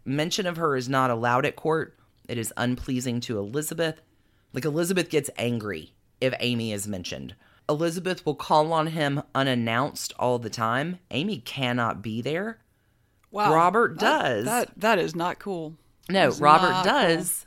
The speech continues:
Speaker 2: cool.
Speaker 1: go visit Amy in Easter fifteen fifty-nine, and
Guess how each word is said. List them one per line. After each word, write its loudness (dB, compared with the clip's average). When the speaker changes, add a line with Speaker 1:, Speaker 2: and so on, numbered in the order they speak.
Speaker 2:
cool. -14
Speaker 1:
go 4
visit -2
Amy -2
in -4
Easter -4
fifteen -4
fifty-nine, -4
and 0